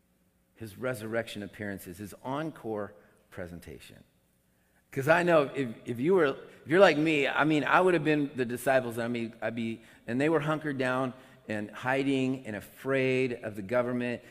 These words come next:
and all these things, because the government and, and, and the religious all just killed Jesus, and, and they put him in a grave, um, in a tomb.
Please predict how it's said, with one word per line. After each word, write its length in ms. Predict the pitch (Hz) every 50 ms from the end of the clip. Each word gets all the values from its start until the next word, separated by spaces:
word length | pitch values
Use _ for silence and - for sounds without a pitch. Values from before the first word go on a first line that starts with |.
| - - -
and 80 | 98 101
all 200 | - 123 127 131
these 180 | 131 135 127 131
things, 280 | - 127 123 120 104
because 340 | - 107 - - 107 98 95
the 100 | - 104
government 480 | 92 120 123 123 127 127 127 120 120 -
and, 200 | 107 110 104 95
and, 240 | - 98 104 101 - -
and 200 | 95 104 95 92
the 140 | 92 92 - -
religious 560 | 95 101 107 113 127 135 131 127 123 - - - - - - _ -
all 240 | 107 120 131 131 131
just 220 | 120 120 113 -
killed 340 | - - 131 123 120 110 98
Jesus, 480 | 107 113 120 120 104 117 117 - -
and, 100 | 92 87 - - - - _ -
and 100 | 92 90
they 60 | 92 92
put 200 | - - 135 135
him 120 | 143 139
in 60 | 127
a 40 | 120
grave, 480 | 107 110 113 117 117 117 117 113 113 - - - _ _ _ _ _ _ _ _ _ _ _ _ - - - -
um, 220 | 95 92 87 95 95
in 100 | 101 101
a 40 | 95
tomb. 400 | - - - 120 120 117 113